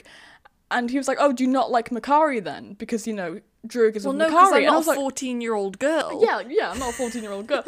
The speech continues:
Speaker 2: <laughs>
Speaker 1: And secondly, like, it just shows to me that he is respectful of women and he loves
Speaker 2: Yeah.
Speaker 1: his wife.
Speaker 2: Yeah. Oh, yeah. Uh, we'll talk about this with other characters. Big "I love my wife" energy.
Speaker 1: Yeah,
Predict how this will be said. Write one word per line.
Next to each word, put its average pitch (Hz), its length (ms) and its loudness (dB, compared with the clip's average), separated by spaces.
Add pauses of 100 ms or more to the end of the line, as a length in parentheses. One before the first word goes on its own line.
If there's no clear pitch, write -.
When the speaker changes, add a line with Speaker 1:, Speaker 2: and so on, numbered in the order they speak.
Speaker 2:
<laughs> - 140 -20
Speaker 1:
And 339 80 -6
secondly, 403 400 -2
like, 214 240 -8 (320)
it 370 120 -4
just 427 240 4
shows 381 360 2
to 359 100 -4
me 330 280 -4
that 254 160 -2
he 277 360 -2
is 254 160 -6
respectful 269 640 -6
of 240 120 -4
women 285 380 -6 (140)
and 269 140 -6
he 294 100 0
loves 269 240 4
Speaker 2:
Yeah. 320 140 0
Speaker 1:
his 254 180 0
wife. 285 480 2 (160)
Speaker 2:
Yeah. 254 300 0 (180)
Oh, 320 140 2
yeah. 254 180 -2 (300)
Uh, 247 80 -2
we'll 233 260 -6
talk 349 220 -6
about 269 180 -2
this 254 140 -8
with 240 100 -2
other 202 120 -6
characters. 202 500 -6 (480)
Big 359 220 -2
"I 285 160 2
love 226 220 0
my 190 160 -2
wife" 170 260 -6
energy. - 500 -12
Speaker 1:
Yeah, 226 300 0